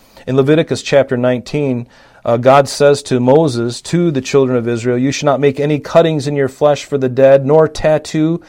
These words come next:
any marks on you. I am the Lord." And, you know, if you have a tattoo today, don't, don't think that you're automatically gonna be, you know, separated from God. That's not the case. Your, your faith is what's important. I know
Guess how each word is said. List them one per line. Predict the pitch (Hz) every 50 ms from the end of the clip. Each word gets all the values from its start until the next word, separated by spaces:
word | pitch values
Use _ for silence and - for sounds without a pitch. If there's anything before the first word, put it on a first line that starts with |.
| _ - _ -
any | 151 170 185 180
marks | 165 151 156 160 156 143 135 - - - -
on | 147 147 151 151 139
you. | 123 113 117 117 - -
I | 135 139
am | 139 135 131 127
the | 123 120
Lord." | 120 131 139 139 123 113 107 101 - -
And, | 120 117 113 113 110 - _ - - - - - - _ -
you | 127
know, | 135 131 131
if | 127 -
you | 180 190
have | 175 139
a | 135
tattoo | 131 - 170 147 143 135 139 - 170 160
today, | 139 123 113 117 117 120
don't, | 120 135 139 143 127 - 139 - _ -
don't | 131 135 131
think | - - 143 139 -
that | 135 113
you're | 120 123
automatically | 127 131 127 123 127 123 120 127 127 - 127 120
gonna | 120 120 117 110
be, | 110 113 113 113 110 110
you | 107 113 110
know, | 107 107
separated | 104 - - 131 120 - 127 120 117 117 113 107 -
from | - 110 110
God. | 104 110 104 107 107 107
That's | 110 110 - - -
not | 117 117 113 110
the | - 104
case. | - - 110 107 110 - - -
Your, | 113 110 110 107 - _ _ -
your | 123 110
faith | - - 143 143 135 131
is | 117 104 107
what's | 113 110 107 - -
important. | 101 98 - - 127 117 107 110 107 110
I | 117
know | 123 127 123 120 120 117